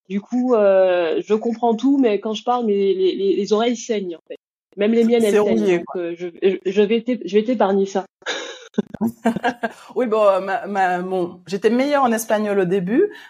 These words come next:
Speaker 2: et puis finalement, c'est
Speaker 1: Mhm.
Speaker 2: l'anglais qui a pris le dessus, donc je suis incapable aujourd'hui de faire un, un podcast, je te rassure, en espagnol, hein. Là, là, là, j'aurais triché de, de fou. J'aurais fait toutes les questions une par une, et bon, ça aurait été moins cool.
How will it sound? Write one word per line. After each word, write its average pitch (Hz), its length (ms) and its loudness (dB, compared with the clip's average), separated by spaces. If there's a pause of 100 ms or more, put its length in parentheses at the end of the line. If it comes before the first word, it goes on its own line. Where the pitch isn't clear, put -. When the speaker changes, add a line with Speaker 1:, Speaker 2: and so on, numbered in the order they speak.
(100)
Speaker 2:
et 190 80 -2
puis 185 120 -8
finalement, 202 340 2
c'est 233 120 2
Speaker 1:
Mhm. 208 80 6
Speaker 2:
l'anglais 196 240 2
qui 233 80 -2
a 208 80 2
pris 202 140 -2
le 170 120 4
dessus, 180 360 0
donc 208 200 0
je 208 100 -2
suis 240 240 -6
incapable 240 520 2
aujourd'hui 208 500 -2
de 185 140 -2
faire 180 240 0
un, 170 180 2
un 175 100 -2
podcast, 180 380 -2
je - 60 -14
te 180 40 2
rassure, 170 340 0
en 170 80 0
espagnol, 160 460 -2
hein. 151 280 -10
Là, 160 240 0
là, 156 220 -6
là, 175 120 0
j'aurais 185 280 2
triché 247 600 0 (200)
de, 175 300 -10
de 185 100 -8
fou. 208 240 -14 (140)
J'aurais 220 260 0
fait 247 200 0
toutes 311 160 -8
les 269 140 -2
questions 247 540 0
une 233 160 -4
par 220 240 2
une, 226 140 -4
et 185 100 -6
bon, 170 140 -6
ça 170 120 -4
aurait 160 120 -4
été 165 120 -10
moins 175 200 -8
cool. 151 180 -14